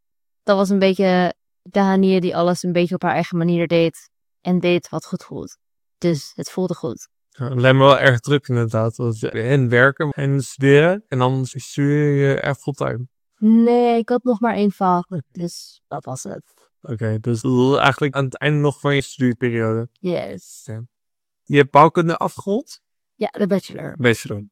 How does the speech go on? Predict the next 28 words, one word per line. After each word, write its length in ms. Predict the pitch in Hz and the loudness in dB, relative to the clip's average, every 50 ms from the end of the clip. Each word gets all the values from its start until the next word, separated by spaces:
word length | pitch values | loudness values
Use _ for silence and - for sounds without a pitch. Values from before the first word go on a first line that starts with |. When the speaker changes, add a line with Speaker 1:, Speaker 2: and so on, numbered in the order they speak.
| _ _ _ | _ _ _
Speaker 2:
heel 180 | _ 143 113 | _ -14 -14
goed. 260 | 110 113 156 - _ _ | -14 -14 -16 -20 _ _
Speaker 1:
Yes. 640 | _ _ - - - 214 - 196 - - - - _ _ _ | _ _ -20 -14 -14 -12 -12 -12 -16 -18 -20 -20 _ _ _
Speaker 2:
En 120 | _ - 123 | _ 2 4
waar 160 | 135 143 131 | 6 6 4
studeerde 400 | - - 151 147 151 143 139 139 | 4 0 2 4 6 6 6 6
je 140 | 131 127 127 | 6 4 4
dan? 200 | 131 147 175 269 - _ _ _ _ _ _ _ | 2 2 0 -2 -6 _ _ _ _ _ _ _
Speaker 1:
Eh, 420 | - 240 233 233 233 226 226 226 - - | -4 -2 0 0 0 0 -2 -2 -4 -2
in 360 | _ 262 269 269 269 262 254 220 | _ 2 4 6 6 6 4 4
Delft. 640 | 220 247 269 254 233 196 175 170 165 170 - - | 4 2 2 2 2 2 2 0 -2 -4 -6 -6
Speaker 2:
In 80 | 139 120 | -4 -4
Delft. 260 | 113 107 110 113 - _ _ _ _ _ | -4 -4 -6 -8 -10 _ _ _ _ _
Speaker 1:
De 220 | - 202 202 208 | -2 0 0 0
goede 340 | 190 - _ - 208 196 170 | 0 -2 _ -4 -2 -2 -2
oude 200 | 156 170 170 165 | -2 -4 -4 -6
Delft. 340 | 165 160 147 147 151 151 127 110 | -8 -8 -10 -10 -10 -10 -10 -10
Speaker 2:
Ah, 140 | 107 110 110 - _ _ _ | -12 -12 -16 -18 _ _ _
daar 220 | - 127 127 131 | 0 2 2 4
woonde 280 | 135 147 160 175 180 180 | 4 2 4 4 4 6
je 100 | 185 185 | 6 6
ook? 180 | 196 233 285 - _ _ _ _ _ _ _ _ _ _ _ _ _ _ | 4 2 0 -4 _ _ _ _ _ _ _ _ _ _ _ _ _ _
Speaker 1:
Nee, 360 | _ 220 220 233 247 247 247 247 | _ -2 0 2 2 2 2 2
ik 100 | 240 - | 2 2
woonde 360 | 233 233 254 254 254 254 - | 2 2 2 2 2 2 0
in 300 | - 214 220 226 220 202 | 0 -2 0 0 0 0
Amsterdam. 600 | - 196 208 - - 208 208 202 - - 214 214 220 | 0 -2 -2 -2 -4 -4 -4 -4 -6 -8 -10 -14 -12
Speaker 2:
Amsterdam. 520 | _ 135 127 117 - - - 113 107 113 | _ -6 -6 -6 -8 -8 -6 -6 -6 -6